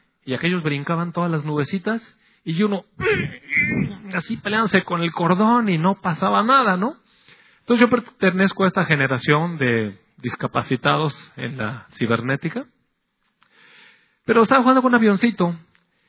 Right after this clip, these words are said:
Y se supone que tenía que volar de un lugar a otro. Y este jueguito tenía la capacidad de voltear la cámara y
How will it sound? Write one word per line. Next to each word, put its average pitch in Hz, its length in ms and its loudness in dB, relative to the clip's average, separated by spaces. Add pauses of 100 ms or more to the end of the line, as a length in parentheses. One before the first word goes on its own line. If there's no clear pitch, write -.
(220)
Y 147 580 2 (240)
se 151 140 2 (100)
supone 175 400 -2
que 170 120 -2
tenía 156 240 0
que 165 100 -4
volar 147 360 -2
de 131 120 -2
un 139 180 -2
lugar 139 220 0
a 156 80 0
otro. 156 360 -4 (140)
Y 147 340 0 (220)
este 220 260 0
jueguito 202 400 2
tenía 170 200 0
la 175 120 0
capacidad 143 600 0 (640)
de 117 540 2
voltear 127 340 2
la 175 120 2
cámara 139 520 0 (760)
y 113 540 2